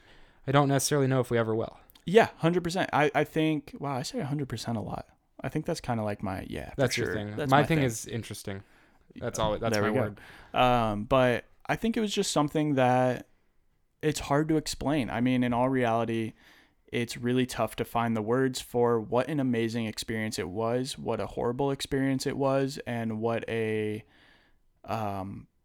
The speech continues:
Speaker 2: learning experience it really was. You know, it was something that we grew a lot. I came home from that trip and felt like I understood life a lot more.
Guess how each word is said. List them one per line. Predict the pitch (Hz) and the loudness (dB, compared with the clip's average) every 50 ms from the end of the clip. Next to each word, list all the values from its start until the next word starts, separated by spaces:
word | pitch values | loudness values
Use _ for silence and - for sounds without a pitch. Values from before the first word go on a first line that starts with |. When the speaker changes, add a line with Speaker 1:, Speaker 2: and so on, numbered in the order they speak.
| _ _ - | _ _ -6
Speaker 2:
learning | - 127 123 127 127 123 117 110 | -2 0 2 2 2 2 0 0
experience | 98 - - - - 95 90 87 82 76 - - | -4 -4 -6 -6 -6 -4 -4 -4 -6 -6 -8 -8
it | - - | -8 -8
really | 110 104 107 104 | -8 -8 -8 -8
was. | - - - 67 - - - - - | -8 -8 -8 -8 -8 -8 -10 -4 0
You | 131 127 | 2 4
know, | 127 127 | 4 4
it | 127 123 | 4 4
was | 123 117 | 2 2
something | - - 123 123 - 123 117 117 117 117 | 0 0 0 0 0 -2 -2 -2 -2 0
that | 110 110 110 107 107 104 - - _ _ _ _ _ _ _ _ _ _ _ | 0 0 0 0 0 -2 -4 -6 _ _ _ _ _ _ _ _ _ _ _
we | - 123 165 240 | -2 0 0 0
grew | 214 151 139 160 185 165 | 0 0 4 6 6 6
a | 127 | 6
lot. | 113 110 104 107 107 82 - - _ _ _ _ _ _ _ _ _ _ _ - | 4 2 2 2 2 2 0 -6 _ _ _ _ _ _ _ _ _ _ _ -4
I | - 123 135 | -2 -2 -2
came | 170 - 180 160 147 | 0 -2 -2 -2 0
home | 123 120 131 135 | 0 0 0 0
from | - 147 143 | 0 0 2
that | 143 131 120 113 | 2 2 0 0
trip | - - 139 139 - | -2 -2 -2 0 0
and | 127 113 107 | -2 -4 -4
felt | - - 117 117 95 | -2 0 0 0 0
like | 101 110 110 - | -2 -2 -2 -2
I | 113 113 117 | -2 0 0
understood | 95 92 117 113 110 110 - - - - 110 101 92 | -2 -2 -4 -4 -4 -6 -6 -6 -4 -4 -4 -4 -2
life | 98 98 101 101 - - | -2 -2 -2 -2 -4 -8
a | - | -8
lot | - 110 98 101 95 - - | -8 -6 -6 -4 -4 -4 -6
more. | - 82 73 69 71 - | -8 -8 -8 -8 -10 -12